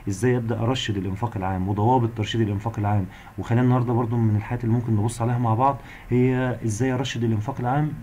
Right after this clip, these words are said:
ماشي، إحنا فهمنا النقطة دي، بس النهاردة ممكن نوصل ليه هي مصر عملت إيه فعلًا ألفين وتسعتاشر، ألفين وعشرين عشان تقدر تعمل إصلاحات في الجانب ده، تعمل إصلاحات في الجزء ده. زي ما إحنا متفقين كده وفاهمين النقطة ديت،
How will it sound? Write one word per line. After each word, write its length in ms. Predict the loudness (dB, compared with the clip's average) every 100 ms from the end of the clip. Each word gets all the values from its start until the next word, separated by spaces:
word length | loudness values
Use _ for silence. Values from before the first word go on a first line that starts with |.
| -14 -4
ماشي، 420 | 0 0 0 -2
إحنا 400 | -2 -2 0 0 -4 -10
فهمنا 360 | 0 4 6 6
النقطة 320 | 6 4 0
دي، 140 | -2 -2
بس 180 | -6 0
النهاردة 300 | 2 2 2
ممكن 260 | 0 0 2
نوصل 360 | 2 0 0 2
ليه 200 | 2 0 -6 0
هي 200 | 4 6
مصر 340 | 6 2 2 2
عملت 320 | 4 2 0
إيه 60 | -2
فعلًا 320 | 0 0 -2
ألفين 320 | -2 -2 -2
وتسعتاشر، 460 | 0 -2 -2 -2 -2
ألفين 180 | 0
وعشرين 380 | 0 0 0 -2 -4 -10 -6
عشان 240 | -4 -2
تقدر 220 | -2 -2
تعمل 360 | -2 0 0 0
إصلاحات 520 | -4 -4 -2 0 -2 0
في 60 |
الجانب 340 | 2 4 4 2
ده، 80 | -6 -8 -2
تعمل 240 | 0 0
إصلاحات 440 | -2 -4 -2 -2 0
في 60 |
الجزء 300 | 2 2 2
ده. 120 | -4 -10 -16 -20 -10
زي 140 | -4 -2
ما 60 |
إحنا 120 | 0 0
متفقين 480 | 0 0 2 2
كده 280 | 0 0 0
وفاهمين 680 | 0 0 -4 -6 0 4 4
النقطة 300 | 4 2 0
ديت، 220 | 0 0